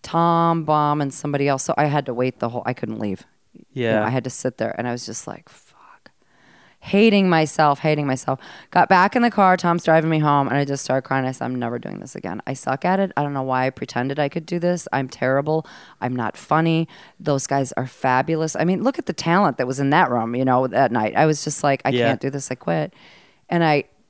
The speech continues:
Speaker 1: went back to being a fucking sorry ass crybaby in my room.
Speaker 2: Uh-huh.
Speaker 1: And Tom called me the next day. He's like, "Let's go hit a mic." And I'm like, "Not doing it. I'm, I'm dead ass serious, not doing it." And he's like, next day, calls me, texts me,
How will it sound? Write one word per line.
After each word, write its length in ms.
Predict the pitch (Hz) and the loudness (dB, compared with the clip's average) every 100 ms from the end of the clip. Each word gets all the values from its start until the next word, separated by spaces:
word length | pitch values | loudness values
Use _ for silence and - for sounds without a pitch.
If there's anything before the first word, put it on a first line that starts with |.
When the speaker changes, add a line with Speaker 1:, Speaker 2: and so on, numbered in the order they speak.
| _ | _
Speaker 1:
went 360 | - 156 226 254 | -12 0 0 4
back 340 | 320 349 359 | 6 6 2
to 220 | - 370 370 | 0 2 2
being 640 | 277 359 370 370 359 349 | 2 2 2 2 0 0
a 380 | 339 294 285 247 | 2 6 6 4
fucking 520 | 202 - - 269 277 | 0 -18 0 0 2
sorry 380 | 254 254 262 262 | 2 6 6 8
ass 300 | 254 247 233 | 8 6 2
crybaby 600 | - - 240 247 240 226 | -4 4 4 6 4 4
in 100 | 226 | 4
my 80 | 208 | 4
room. 360 | 196 220 196 202 - | 6 6 4 0 -6
Speaker 2:
Uh-huh. 320 | 127 123 123 - _ | -4 -2 -4 -6 _
Speaker 1:
And 400 | 226 214 190 - | 2 4 2 -2
Tom 300 | 196 180 190 | 0 2 2
called 280 | 202 190 185 | 2 2 2
me 140 | 190 | 0
the 80 | 180 | 0
next 200 | 175 175 | -2 0
day. 80 | 185 | 0
He's 120 | 170 | 0
like, 140 | 175 | 0
"Let's 180 | 190 185 | -2 -4
go 140 | - 185 | -2 0
hit 140 | 185 | 0
a 40 | |
mic." 220 | 180 170 156 | 0 0 0
And 80 | 151 | -2
I'm 80 | |
like, 200 | 147 143 _ | -2 -4 _
"Not 220 | - 151 | -6 -4
doing 200 | 165 208 | -4 -4
it. 160 | 180 - - | -4 -8 -6
I'm, 180 | 170 170 | -6 -2
I'm 160 | 160 139 - | -4 -4 2
dead 200 | 151 156 | 4 6
ass 180 | 147 139 | 4 2
serious, 300 | 175 147 - | -2 -2 -2
not 160 | 131 | -4
doing 180 | 147 135 | -4 -4
it." 140 | 110 - | -4 -4
And 160 | 143 | -4
he's 140 | 143 139 | -4 -2
like, 180 | 131 _ _ _ _ | -4 _ _ _ _
next 240 | 147 147 | -4 -4
day, 220 | - 110 143 _ | -4 -6 -8 _
calls 260 | 151 127 - | 0 0 -4
me, 160 | 117 - | -12 -6
texts 260 | 139 - | -6 -6
me, 160 | - - | -14 -14